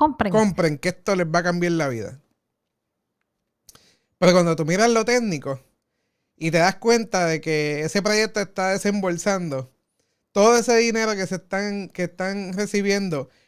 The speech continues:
Speaker 2: a cincuenta carteras diferentes para que no le, para que no le, no las persigan, no le hagan un track. Ahí es que uno se queda como que, "Oh, ok, pues, este, este, este proyecto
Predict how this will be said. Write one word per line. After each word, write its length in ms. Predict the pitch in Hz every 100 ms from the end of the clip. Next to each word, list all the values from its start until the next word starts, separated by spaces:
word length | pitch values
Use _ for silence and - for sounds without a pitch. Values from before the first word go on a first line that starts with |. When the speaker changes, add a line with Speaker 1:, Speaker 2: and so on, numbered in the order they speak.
| -
Speaker 2:
a 120 | 160
cincuenta 680 | - 175 165 175 190 214 208
carteras 420 | 208 202 214 208
diferentes 720 | 208 208 202 196 165 123 - _ _ _ _ _ _ -
para 240 | 170 160
que 140 | 165
no 120 | 160 160
le, 500 | 180 190 185 175 -
para 260 | 156 151
que 160 | 147 151
no 120 | 143
le, 420 | 147 165 180 170 - _ _ _
no 200 | 160 151
las 100 | 160
persigan, 560 | 160 202 180 - 180 151
no 80 | 135
le 80 | 135
hagan 160 | 160
un 120 | 175 160
track. 420 | 170 143 98 - _ _ _ _ _ _ _ - _ _ _ _ _ _ _ _ _ _ _ -
Ahí 320 | 170 175 220
es 120 | 190
que 420 | - 185 175 - _ _
uno 220 | 170 180
se 100 | 180
queda 180 | 185 190
como 160 | 175 151
que, 160 | 139 135
"Oh, 460 | 160 202 196 180
ok, 120 | 156 156 151 135
pues, 140 | - 131
este, 340 | - 131 -
este, 400 | 127 - 160 156
este 180 | 156 156
proyecto 640 | 165 170 208 208 - 143